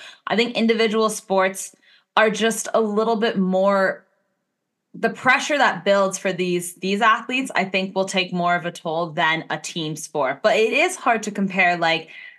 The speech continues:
a Formula One driver versus a footballer, a rugby player, a golfer. Like,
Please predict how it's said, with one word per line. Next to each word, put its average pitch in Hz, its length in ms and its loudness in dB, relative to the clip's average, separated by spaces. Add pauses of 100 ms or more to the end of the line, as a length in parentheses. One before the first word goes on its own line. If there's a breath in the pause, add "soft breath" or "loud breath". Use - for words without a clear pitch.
(320 loud breath)
a 170 60 -4
Formula 180 540 -2
One 175 240 0
driver 165 360 2
versus 165 400 -4
a 180 60 -2
footballer, 240 760 2
a 185 120 2
rugby 202 380 0
player, 185 380 2
a 180 100 0
golfer. 190 760 2
Like, 185 340 0